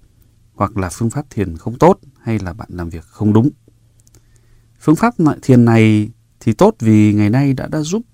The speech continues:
bao nhiêu hàng ngàn người khắp thế giới, và nó đã giúp rất nhiều người trong quá khứ. Không thể có nghi ngờ nào về phương pháp thiền này cả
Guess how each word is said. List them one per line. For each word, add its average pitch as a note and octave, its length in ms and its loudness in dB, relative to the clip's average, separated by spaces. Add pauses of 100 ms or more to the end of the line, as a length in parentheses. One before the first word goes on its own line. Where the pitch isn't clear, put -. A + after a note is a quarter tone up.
(120)
bao D#3 340 0
nhiêu D#3+ 360 2 (140)
hàng F#2+ 280 -6
ngàn F#2 360 -4
người E2+ 500 -6
khắp - 260 -10
thế C#3 140 0
giới, C#3 320 4 (600)
và E2+ 120 -8
nó G2+ 120 -10
đã - 120 -10
giúp D3 180 -8
rất E3 160 -8
nhiều G#2 200 -2
người E2+ 240 -6
trong G#2 180 -8
quá C3 160 -6
khứ. D3 320 2 (800)
Không C#3+ 260 -2
thể G#2+ 160 -4
có A#2 120 -2
nghi D3+ 160 6
ngờ G#2 260 4
nào F#2 140 2
về F#2 100 -4
phương A#2 200 -4
pháp D3+ 220 -8
thiền F#2+ 200 -6
này F2+ 160 -4
cả E2 340 -6